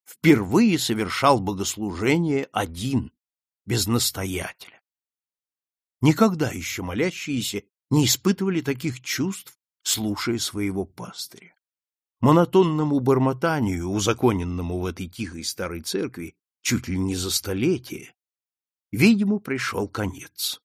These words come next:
Прихожане, как припев, повторяли библейский текст: «Господь, о, будь моей опорой». Здешние старожилы не помнили, чтобы проповедь когда-нибудь служила единственной темой для разговоров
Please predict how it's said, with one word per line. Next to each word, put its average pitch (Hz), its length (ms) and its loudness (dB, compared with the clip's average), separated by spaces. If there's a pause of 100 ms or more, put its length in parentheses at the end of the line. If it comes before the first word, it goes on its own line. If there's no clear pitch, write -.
(460)
Прихожане, 135 600 6
как 165 240 0
припев, 156 640 4 (240)
повторяли 147 580 4
библейский 131 760 2
текст: 131 560 -2
«Господь, - 720 0 (320)
о, 104 140 0
будь 131 400 -2
моей 127 420 0
опорой». 107 580 -6 (760)
Здешние 151 580 4
старожилы 139 580 0
не 185 140 2
помнили, 160 500 0
чтобы 113 380 -2
проповедь 147 640 0 (240)
когда-нибудь 107 560 -2
служила 123 540 2
единственной 190 1080 2
темой 127 460 2
для 117 220 2
разговоров 127 680 4